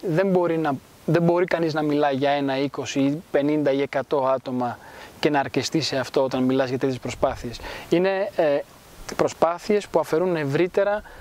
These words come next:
ε, την ψυχή μιας κοινωνίας.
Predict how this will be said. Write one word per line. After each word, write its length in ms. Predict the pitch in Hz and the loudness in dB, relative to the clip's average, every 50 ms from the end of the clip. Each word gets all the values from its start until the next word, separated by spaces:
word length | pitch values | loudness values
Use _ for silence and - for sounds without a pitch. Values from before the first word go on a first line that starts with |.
| - - - - - - | -14 -12 -12 -12 -6 -2
ε, 840 | - 165 151 147 147 147 147 147 147 147 147 143 139 143 147 143 151 220 277 302 - - - - - - - - - - - - - - - - | 0 2 2 4 2 2 2 2 0 0 0 0 0 -2 -2 -4 -4 -6 -8 -8 -6 -6 -6 -6 -4 -4 -4 -4 -4 -4 -8 -10 -12 -14 -6 0
την 140 | - 175 170 | 0 2 2
ψυχή 340 | 147 - - 156 - - 202 | 2 0 -2 -2 0 0 2
μιας 220 | 202 196 185 - | 2 2 0 -2
κοινωνίας. 720 | - - 180 170 170 165 151 127 113 107 - - - - | -2 -2 0 0 0 0 0 -2 -4 -6 -8 -8 -6 -4